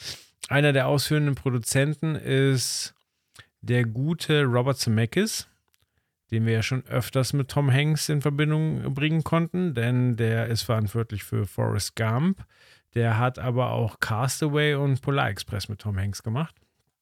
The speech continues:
Und natürlich Zurück in die Zukunft, aber damit hatte Tom Hanks nun wirklich nichts zu tun. Weniger bekannt ist wahrscheinlich der Name des Regisseurs. Der hört auf den wunderbaren Namen Miguel Sapochnik.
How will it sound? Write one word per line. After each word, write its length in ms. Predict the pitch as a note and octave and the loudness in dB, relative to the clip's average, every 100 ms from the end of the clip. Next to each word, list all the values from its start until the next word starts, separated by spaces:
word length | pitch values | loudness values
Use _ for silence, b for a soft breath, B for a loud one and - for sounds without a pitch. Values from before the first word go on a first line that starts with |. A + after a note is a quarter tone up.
| _ _ _ _ _ - | _ _ _ _ _ -2
Und 220 | C#3 C3+ | -2 0
natürlich 460 | A#2 G#2+ C3 A#2 | -4 -2 -2 -2
Zurück 260 | - A2+ A2 | -2 -4 -2
in 80 | A2 | -4
die 100 | G#2+ | -4
Zukunft, 520 | - B2+ B2+ B2+ - | -6 -6 -4 -4 -4
aber 180 | G2 G2+ | -4 -2
damit 400 | G#2 A#2 C3 - | -2 -2 -2 -4
hatte 300 | A2+ G#2+ G2+ | -6 -4 -6
Tom 380 | - G#2 G2+ G2 | -4 -2 -2 -2
Hanks 340 | G#2+ G2+ - | -2 -4 -4
nun 160 | G2+ G2 | -4 -4
wirklich 260 | F#2+ G2 | -4 -6
nichts 260 | F#2 F#2+ - | -8 -10 -10
zu 100 | G2+ | -12
tun. 340 | G2+ G#2 F#2+ D#2 _ _ _ _ _ _ _ b b b b - | -8 -8 -8 -10 _ _ _ _ _ _ _ b b b b -10
Weniger 540 | A2 G#2+ C3+ E3 E3 | -6 0 0 2 0
bekannt 480 | C#3 C3+ C#3 C#3+ D#3 | -2 -2 0 0 -2
ist 220 | B2 - | -6 -6
wahrscheinlich 440 | A#2+ A#2 A#2 A#2 G#2+ | -2 -2 0 -2 -2
der 100 | A2 | -2
Name 380 | G#2 A2 B2+ A2 | -2 0 0 -2
des 220 | G2 - | -4 -2
Regisseurs. 800 | G#2+ G2 - G#2 A2+ D#3 F3 - | -2 -2 -2 -2 -2 -4 -6 -8
Der 180 | G2 G2 | -4 -2
hört 200 | A#2+ - | -2 -6
auf 140 | F#2+ | -10
den 300 | - G2+ G2 | -6 -2 -2
wunderbaren 420 | A2+ C#3+ G#2 G#2 | -2 -2 -2 0
Namen 340 | G#2 G#2+ G#2+ F#2+ A2+ A2+ | 0 0 0 -2 0 2
Miguel 520 | A#2+ A2+ A#2+ C3+ B2+ | 2 2 2 4 0
Sapochnik. 920 | - F#2+ - - - C3+ D#3 - - | -2 -6 -6 -8 -4 -2 -2 -6 -20